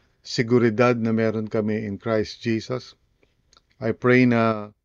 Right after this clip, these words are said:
matanggap ng bawat isa at ma-receive ng bawat isa through the help of the Holy Spirit yung mga katotohanan na nais mo na maintindihan nila. So, thank you, Lord. Uh, we commit to you itong time of devotions na ito.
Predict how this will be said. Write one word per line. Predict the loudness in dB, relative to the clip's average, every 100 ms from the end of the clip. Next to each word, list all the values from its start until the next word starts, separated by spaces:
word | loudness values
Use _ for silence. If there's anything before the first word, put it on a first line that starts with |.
| _ _ _ _ _ _ -8
matanggap | 0 4 6 4
ng | 2 2
bawat | 4 4 4 0
isa | -4 -2 -2 -2
at |
ma-receive | -2 -2 -2 -2 -2
ng | -2 0
bawat | 2 2 0 -4
isa | -8 -6 -6 -6
through | -6 -4
the | -4 -6 -4
help | -4 -2
of | -4 -2
the |
Holy | 0 0 -2
Spirit | -6 -4 0 0 -4 _ _ _ _ _ _ _ _ _ _ _ _ _ _ _ _ _ _ -2
yung | 2
mga | 4 2 0
katotohanan | 0 0 2 2 2 0
na | -2
nais | 0 -2 -2 -6 -6
mo | -4
na | -6 -8 -12 _
maintindihan | -4 -4 -2 -4 -2 -4 -6
nila. | -8 -12 -16 _ _ _ _ _ _ _
So, | -10 -2 0
thank | 4 4 4 2
you, |
Lord. | 4 4 4 0
Uh, | -4 -4 -4 -6 -12 -18 _ -6
we | -4
commit | 0 2 2 2
to | 2
you | 2 2
itong | -2 -4 -6 -4
time | -2 0 0
of | -4 -2
devotions | 0 2 2 0 -6 -6 -8
na | -8
ito. | -8 -12